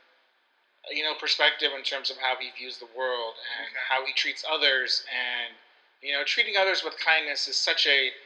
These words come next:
Speaker 1: you know, treat others with kindness and they'll treat you with kindness is such a, I don't know. It's such a phrase that people say.
Speaker 2: It's a cliche.
Speaker 1: It's a
Speaker 2: Yeah.
Speaker 1: cliche, but it's like,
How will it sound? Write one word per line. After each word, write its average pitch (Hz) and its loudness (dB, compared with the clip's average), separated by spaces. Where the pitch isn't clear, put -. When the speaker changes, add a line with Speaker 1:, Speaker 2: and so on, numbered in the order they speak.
Speaker 1:
you 160 0
know, - 4
treat 247 4
others 247 4
with 180 -4
kindness 170 2
and 151 -8
they'll 151 2
treat 151 -2
you 151 -8
with 143 -6
kindness 131 -4
is - -6
such 147 2
a, 135 4
I - -4
don't 320 -8
know. - -12
It's - -8
such - 6
a 175 8
phrase 165 6
that 151 4
people - -4
say. 139 4
Speaker 2:
It's - -10
a - -12
cliche. 135 -4
Speaker 1:
It's 170 -2
a 214 8
Speaker 2:
Yeah. 208 4
Speaker 1:
cliche, 240 8
but 156 4
it's 156 -2
like, 143 4